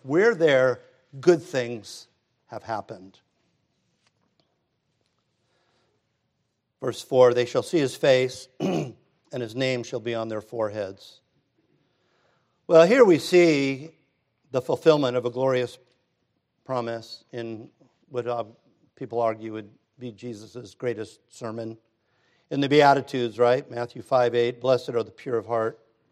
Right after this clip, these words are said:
for they shall see God." Of course, we read in John four twenty-four that God is spirit, so he doesn't really have a face the way we would normally understand a face. Uh, Jesus has a face,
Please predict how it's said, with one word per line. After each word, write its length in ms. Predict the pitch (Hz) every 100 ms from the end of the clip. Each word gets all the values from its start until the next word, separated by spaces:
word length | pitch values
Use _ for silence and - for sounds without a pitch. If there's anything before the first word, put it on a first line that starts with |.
| _ _ _ _ _
for 100 | 135
they 140 | 120
shall 240 | 113 120 101
see 540 | - 135 107 95 101 _ -
God." 320 | - 90 - _ _ _ _ _ _ _ _ _ _ _ _ _ _ _ _
Of 120 | 151 -
course, 280 | 190 165
we 120 | 151 139
read 260 | 190 180
in 140 | 135 127
John 460 | 147 147 139 147 _ _
four 400 | 165 151 143 131
twenty-four 560 | - 139 120 143 139 135
that 260 | 120 123
God 240 | 131 131 123
is 120 | 104
spirit, 500 | - - 143 135 139
so 100 | 147
he 80 | 143
doesn't 260 | 226 156
really 200 | 143 147
have 160 | 139 107
a 40 |
face 680 | - 131 123 139 - - - _ _ _ _ _ _
the 80 | -
way 120 | 143
we 140 | 143 143
would 100 | 131
normally 300 | 143 139 131
understand 500 | 127 120 139 127 123
a 40 |
face. 720 | - 131 123 135 - - _ _ _ _ -
Uh, 60 | - _ _ _
Jesus 400 | - 180 151 156
has 240 | 151 139 123
a 60 |
face, 500 | - 131 123 143 -